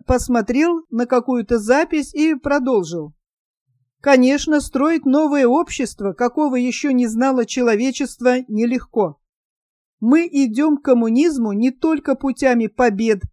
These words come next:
какими, например, являются наши успехи в электрификации страны, строительстве тяжелой промышленности,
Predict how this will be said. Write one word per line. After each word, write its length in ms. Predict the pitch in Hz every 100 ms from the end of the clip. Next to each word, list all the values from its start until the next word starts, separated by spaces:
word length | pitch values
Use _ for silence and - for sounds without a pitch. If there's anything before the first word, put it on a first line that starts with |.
| _ _ -
какими, 400 | 240 240 254 240
например, 480 | 233 247 240 233
являются 680 | 208 226 220 233 220 208 240
наши 320 | 220 226 - 233
успехи 500 | 214 - 247 214 214
в 160 | 196
электрификации 960 | 240 240 - 226 214 220 220 208 214 214
страны, 600 | - 208 208 202 202 - _ _
строительстве 840 | - 226 226 233 233 214 - 226
тяжелой 440 | - 220 220 220 214
промышленности, 1120 | 214 226 220 220 - 208 202 190 - 202